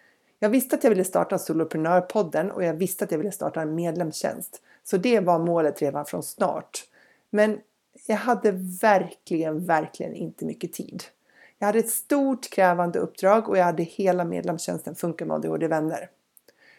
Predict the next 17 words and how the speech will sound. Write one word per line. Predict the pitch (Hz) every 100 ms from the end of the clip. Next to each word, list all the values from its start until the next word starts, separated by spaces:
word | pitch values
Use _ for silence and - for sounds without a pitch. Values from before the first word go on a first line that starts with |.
| _
Så, | - 269 302 311 - _ _ -
eh, | - 190 185
jag | - 185
började | 214 196 175
med | 165
det | 165
lilla, | 170 202 196 190 190 190 -
lilla | 185 165 147 147 151
som | - - 160 165
jag | 175 -
förmådde | 160 165 185 208 170 170 139
att | 135
göra. | - - - - _ _ _ _ _ -
Jag | 233
bestämde | 226 233 247 240 240
namnet | 220 208 202 208 220
Soloprenör. | 196 180 180 170 214 311